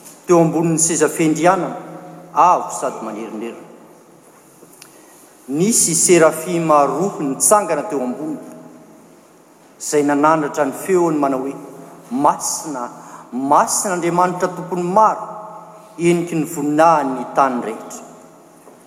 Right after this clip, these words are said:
Ny filazana hoe, "Masina Andriamanitra",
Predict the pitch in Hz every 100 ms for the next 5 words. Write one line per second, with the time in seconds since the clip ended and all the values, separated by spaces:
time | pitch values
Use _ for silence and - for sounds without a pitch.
0 | _ _ - _ - - - - - -
1 | - 165 170 - 202 185 160 175 170 175
2 | 196 214 196 220 - 202 170 175 202 214
3 | 190 - -